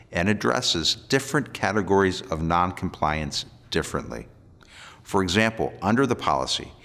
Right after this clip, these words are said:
E P A does not expect to seek penalties for noncompliance with routine monitoring and reporting obligations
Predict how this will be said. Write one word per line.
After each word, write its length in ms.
E 160
P 220
A 100
does 240
not 240
expect 560
to 100
seek 340
penalties 640
for 160
noncompliance 1040
with 220
routine 500
monitoring 720
and 180
reporting 540
obligations 880